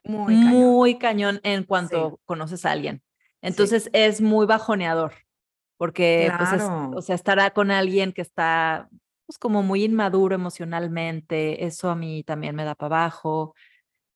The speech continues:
Speaker 2: Em, no
Speaker 1: Sí,
Speaker 2: ser
Speaker 1: eso es
Speaker 2: honesto,
Speaker 1: cemento.
Speaker 2: o sea, no ser
Speaker 1: Ujú.
Speaker 2: honesto, no nada más como de no decir mentiras, sino de no ser honesto con lo que sientes, con cómo estás,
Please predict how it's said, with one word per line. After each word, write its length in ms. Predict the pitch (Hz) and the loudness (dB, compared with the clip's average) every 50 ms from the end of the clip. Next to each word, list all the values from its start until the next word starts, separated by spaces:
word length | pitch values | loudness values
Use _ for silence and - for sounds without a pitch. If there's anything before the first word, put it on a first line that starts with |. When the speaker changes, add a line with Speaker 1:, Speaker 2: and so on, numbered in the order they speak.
| _ _ _ | _ _ _
Speaker 2:
Em, 1040 | - 180 175 170 165 160 160 160 160 160 156 156 160 156 156 156 156 156 151 156 - _ _ _ - | -2 0 4 4 4 4 4 4 2 0 0 -2 -4 -6 -8 -8 -8 -10 -10 -12 -14 _ _ _ 0
no 220 | 202 208 220 220 208 | 2 4 4 4 4
Speaker 1:
Sí, 60 | 214 | 2
Speaker 2:
ser 220 | - 220 208 196 | 2 2 4 4
Speaker 1:
eso 140 | 196 190 - | 4 4 4
es 60 | 196 | 2
Speaker 2:
honesto, 600 | 202 196 196 208 214 214 190 165 - - 214 202 196 190 | 2 2 2 0 0 0 -2 -6 -8 -2 0 0 0 0
Speaker 1:
cemento. 180 | 190 190 - _ _ _ _ _ _ _ _ _ _ _ _ _ | -2 -6 -10 _ _ _ _ _ _ _ _ _ _ _ _ _
Speaker 2:
o 60 | 165 | -8
sea, 120 | 156 196 185 | -4 -2 0
no 140 | 180 190 190 | 0 0 0
ser 180 | - 226 226 | 2 2 4
Speaker 1:
Ujú. 60 | 233 233 | 4 4
Speaker 2:
honesto, 420 | 220 226 233 233 196 180 262 262 254 | 4 4 2 0 0 2 0 2 2
no 120 | 262 269 | 2 2
nada 140 | 285 339 330 | 2 2 0
más 220 | 330 311 294 311 - | 0 -2 -2 -2 -4
como 240 | 330 302 302 285 233 | -4 -2 -2 -2 0
de 120 | 208 202 | 0 0
no 180 | 202 202 208 202 | 0 0 0 0
decir 300 | 220 240 233 262 233 214 | -2 -4 -4 -4 -4 -4
mentiras, 600 | 220 220 208 220 214 170 156 139 147 - - _ _ _ _ _ _ _ _ _ | -4 -4 -4 -6 -6 -6 -6 -8 -10 -16 -20 _ _ _ _ _ _ _ _ _
sino 420 | - - 214 208 202 202 202 190 | -8 -4 -2 0 0 2 0 2
de 520 | 175 190 185 185 180 180 175 175 170 165 _ _ _ _ _ _ _ _ _ _ _ _ _ _ _ _ _ - | 2 0 0 0 0 0 -2 -2 -4 -6 _ _ _ _ _ _ _ _ _ _ _ _ _ _ _ _ _ -6
no 200 | 208 220 233 254 | -2 0 0 0
ser 200 | 233 285 294 285 | 2 2 4 4
honesto 640 | 277 269 254 247 254 262 262 254 262 - 277 269 269 | 4 4 4 2 2 0 0 -2 -2 -4 -4 -4 -4
con 520 | - 247 233 208 202 190 190 185 180 180 180 | -4 -4 -2 -2 -2 -2 -4 -6 -6 -4 -4
lo 100 | 185 185 | -6 -6
que 100 | 185 185 | -6 -10
sientes, 480 | 170 - 226 220 214 202 202 208 185 - | -10 -4 -2 -2 -2 -2 -4 -8 -12 -10
con 160 | - 180 170 | -10 -12 -8
cómo 220 | - 170 170 165 | -6 -6 -6 -4
estás, 540 | 170 160 - _ - 196 185 180 175 - 220 | -6 -8 -8 _ 0 2 4 4 4 4 4